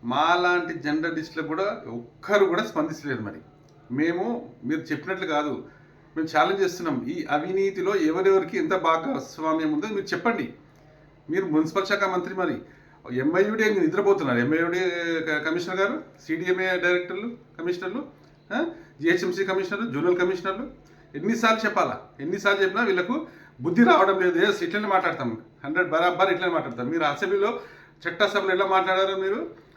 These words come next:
ఆ, ఫేక్ జర్నలిస్ట్ నుంచి ఒక నికార్సైన జర్నలిస్ట్గా మేము ప్రశ్నిస్తున్నాం మిమ్మల్ని. చూసుకోండి మీరు Twitter-లో, ఆ, మీకు ఎన్నిసార్లు మెయిల్ పెట్టాము, ఎన్ని Facebookలో చూసుకోండి, Instagram-లో చూసుకోండి, ప్రభుత్వ అధికారిక మాధ్యమాలు.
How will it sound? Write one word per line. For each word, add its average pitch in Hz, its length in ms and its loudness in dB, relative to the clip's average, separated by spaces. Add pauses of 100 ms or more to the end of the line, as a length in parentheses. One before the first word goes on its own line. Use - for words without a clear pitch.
(140)
ఆ, 240 240 -4 (100)
ఫేక్ 190 180 2
జర్నలిస్ట్ 190 340 0
నుంచి 233 280 -4 (180)
ఒక - 120 -8 (1040)
నికార్సైన 190 380 0
జర్నలిస్ట్గా 190 540 0
మేము 160 140 2
ప్రశ్నిస్తున్నాం 156 580 -6
మిమ్మల్ని. 117 280 0 (760)
చూసుకోండి 247 380 4
మీరు 170 180 2
Twitter-లో, 175 680 0 (260)
ఆ, 160 40 -2
మీకు 165 220 0
ఎన్నిసార్లు 202 380 2
మెయిల్ 185 160 0
పెట్టాము, 165 340 -2
ఎన్ని 180 440 0
Facebookలో 175 720 -2
చూసుకోండి, 151 480 -6
Instagram-లో 170 400 -4
చూసుకోండి, 156 300 -8
ప్రభుత్వ 180 360 -6
అధికారిక 170 380 -4
మాధ్యమాలు. 110 420 -6